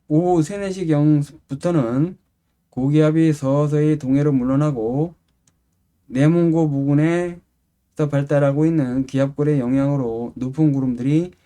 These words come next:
많이 유입되면서 차츰 흐려지겠습니다. 내일 아침은 북한 지역으로 기압골 중심이 내려오고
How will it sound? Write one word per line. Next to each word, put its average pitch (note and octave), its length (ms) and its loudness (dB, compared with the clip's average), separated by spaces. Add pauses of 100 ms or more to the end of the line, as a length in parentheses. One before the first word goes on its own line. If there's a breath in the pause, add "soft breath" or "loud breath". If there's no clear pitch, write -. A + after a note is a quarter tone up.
(300 soft breath)
많이 C3+ 480 2
유입되면서 C#3 760 -2
차츰 D3+ 640 0
흐려지겠습니다. B2 880 -6 (1800)
내일 F#3+ 340 0
아침은 F3+ 720 0 (1600)
북한 F#3+ 380 -2
지역으로 E3+ 540 2
기압골 D3+ 400 -2
중심이 D#3 360 2
내려오고 C#3+ 840 0